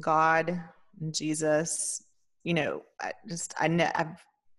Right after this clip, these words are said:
I always have. My parents,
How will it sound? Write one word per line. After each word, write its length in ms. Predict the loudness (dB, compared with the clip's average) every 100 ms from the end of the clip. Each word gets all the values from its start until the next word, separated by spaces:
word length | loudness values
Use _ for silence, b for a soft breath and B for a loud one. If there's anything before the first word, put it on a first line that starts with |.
| b b b b _
I 140 | -6 0 4
always 240 | 6 4
have. 300 | 4 4 4
My 100 | 0
parents, 920 | -2 2 4 4 0 -6 -10 -10 -12